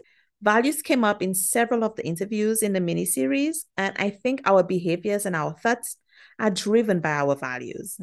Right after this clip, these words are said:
The values we actually hold, not the values that we want to hold or the ones that we think we hold. So I invite you to list your values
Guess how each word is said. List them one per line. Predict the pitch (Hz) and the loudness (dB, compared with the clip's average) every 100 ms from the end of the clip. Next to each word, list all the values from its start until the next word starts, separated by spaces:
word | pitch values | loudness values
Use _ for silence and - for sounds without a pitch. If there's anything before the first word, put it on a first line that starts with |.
| 170 _ _ _ _ | -16 _ _ _ _
The | 196 | 0
values | 190 214 254 285 | 4 4 4 0
we | 277 - - | -2 -6 -6
actually | 190 - 175 160 - - | -6 -4 -4 -4 -6 -2
hold, | 151 143 147 | 0 0 -4
not | 160 160 190 196 | -6 0 0 0
the | |
values | 214 170 160 160 151 | 0 0 0 -2 -4
that | 147 143 | -6 -6
we | 151 143 | -4 -4
want | 139 147 143 147 | -2 0 0 -2
to | 151 | -2
hold | 143 131 82 - | -2 -2 -4 -8
or | - 147 | -4 -2
the | 147 | -2
ones | 131 98 | -4 -6
that | - - | -6 -6
we | - | -8
think | - _ 147 143 - | -10 _ -2 -2 -6
we | - | -10
hold. | - - - - - - _ _ _ _ _ - | -8 -10 -10 -14 -18 -20 _ _ _ _ _ -4
So | - | 0
I | 175 226 | 2 4
invite | 285 247 214 202 220 | 2 2 2 2 0
you | 180 165 | -4 -4
to | - | -2
list | 160 165 214 - | -2 -2 -2 0
your | 240 202 | 0 2
values | 156 139 139 139 156 | 0 -4 -8 -8 -8